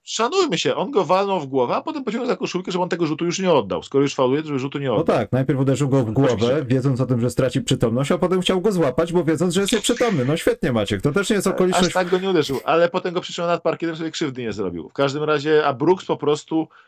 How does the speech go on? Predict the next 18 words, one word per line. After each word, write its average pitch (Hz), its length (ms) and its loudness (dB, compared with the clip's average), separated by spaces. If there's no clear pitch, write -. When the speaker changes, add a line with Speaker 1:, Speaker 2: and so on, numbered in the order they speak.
Speaker 1:
pobiegł, 160 460 0
zobaczył, 160 420 0
że 143 600 -2
nie 143 160 -6
sięgnie 156 380 -4
piłki, 135 280 0
Speaker 2:
Mhm. 131 280 0
Speaker 1:
to 139 80 -6
chociaż 151 240 2
w - 40 0
łeb 113 120 2
zarąbie. 82 340 -10
Speaker 2:
Trochę 175 260 2
tak 151 180 -2
to 151 80 0
niestety 135 420 0
też 117 220 0
odebrałem. 87 600 0